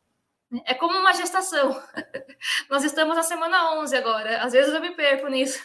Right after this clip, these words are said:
<laughs> porque eu não estava acostumada. Mas agora eu acho que eu tô pegando jeito, assim, nessa, nessa questão. Então, a gente sabe, por exemplo, que na semana doze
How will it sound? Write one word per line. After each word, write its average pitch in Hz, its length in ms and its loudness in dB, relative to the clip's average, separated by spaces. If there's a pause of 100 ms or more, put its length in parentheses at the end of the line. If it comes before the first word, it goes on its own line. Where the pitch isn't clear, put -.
(160)
<laughs> - 460 -6
porque 269 200 2
eu 277 40 2
não 294 80 0
estava 311 300 0
acostumada. 311 600 -2
Mas 285 140 -4
agora 320 320 0
eu 330 140 2
acho 320 220 -2
que 320 560 0 (400)
eu 247 80 -6
tô 285 160 0
pegando 311 340 0
jeito, 302 340 0
assim, 240 460 0
nessa, 247 580 0
nessa 247 220 -4
questão. 262 500 0 (260)
Então, 269 280 0
a 302 60 6
gente 330 180 -2
sabe, 311 460 -2
por 277 120 -2
exemplo, 285 480 0
que 285 100 -8
na 285 100 0
semana 277 380 0
doze 240 600 0